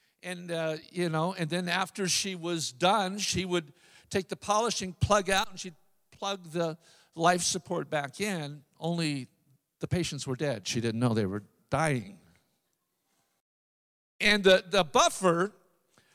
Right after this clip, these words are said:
the polisher was so loud she could not hear the, the death, you know, sounds. So she, she had, she had no, no idea because of the loud noise. Well,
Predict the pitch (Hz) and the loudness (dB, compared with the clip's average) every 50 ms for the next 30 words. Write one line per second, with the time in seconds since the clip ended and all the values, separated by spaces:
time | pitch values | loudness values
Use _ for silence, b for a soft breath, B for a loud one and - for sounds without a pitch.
0 | b b b b b b b b 190 - - - 233 277 330 339 330 - - 214 | b b b b b b b b -10 -6 -2 0 0 2 2 2 0 0 -2 -4
1 | 214 196 175 175 - - 208 196 190 180 196 226 262 240 208 - - 226 190 - | -4 -2 -2 -2 -2 0 -2 -2 -2 -2 0 0 2 0 0 -2 -4 -6 -4 -2
2 | 226 214 208 208 202 190 160 220 214 208 202 196 - _ _ _ _ - 175 165 | -2 -2 -2 -2 -4 -4 -2 0 2 2 2 2 -2 _ _ _ _ -4 0 2
3 | 175 170 165 - - - 165 147 180 185 190 202 190 - - - - - - _ | 4 2 2 0 -4 -6 -4 0 2 4 4 4 2 0 -8 -16 -18 -20 -20 _
4 | _ - 156 151 139 139 135 127 - 156 131 131 131 139 165 170 - - - - | _ -10 -10 -8 -6 -6 -6 -6 -6 -6 -6 -6 -6 -6 -4 -4 -4 -4 -6 -8
5 | _ _ _ _ _ _ _ _ _ _ _ _ _ - - - 135 - - 143 | _ _ _ _ _ _ _ _ _ _ _ _ _ -20 -20 -20 -18 -14 -12 -12
6 | 135 - - - - 143 135 139 135 - - - - 151 143 175 180 160 165 160 | -12 -12 -12 -10 -6 -4 -4 -4 -4 -4 -6 -8 -6 -2 -2 -2 -2 0 -2 -2
7 | 143 143 143 - - 151 147 139 135 135 131 127 113 123 156 151 135 110 107 - | -2 -2 -4 -8 -10 -10 -8 -6 -6 -6 -6 -8 -6 -6 -4 -4 -4 -4 -6 -12
8 | _ _ _ _ _ _ _ _ _ _ _ _ _ _ _ _ _ _ _ _ | _ _ _ _ _ _ _ _ _ _ _ _ _ _ _ _ _ _ _ _
9 | _ _ _ _ _ _ _ - 135 - - 127 117 123 120 120 123 120 117 117 | _ _ _ _ _ _ _ -18 -12 -8 -6 -6 -6 -4 -4 -2 -2 -2 -2 -4
10 | 131 139 143 127 110 107 98 - 131 143 143 139 131 - | -4 -8 -8 -8 -8 -10 -10 -8 -6 -4 -4 -4 -6 -6